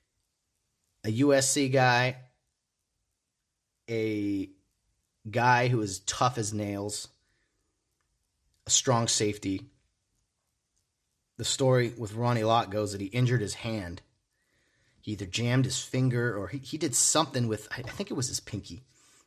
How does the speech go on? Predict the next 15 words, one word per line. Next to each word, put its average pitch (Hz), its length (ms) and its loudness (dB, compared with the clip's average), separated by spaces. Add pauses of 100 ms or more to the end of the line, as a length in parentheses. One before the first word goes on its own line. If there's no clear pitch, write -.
And 117 120 -2
the 107 40 -2
doctors 120 440 2
told 110 260 0
him, 104 220 -2 (1400)
"Well, 131 400 0 (1200)
we - 60 -20
can 127 100 -4
have 120 120 -2
surgery, 139 580 4
but 120 120 0
it'll 104 240 -2
end 131 220 2
your 117 100 0
season." 143 520 0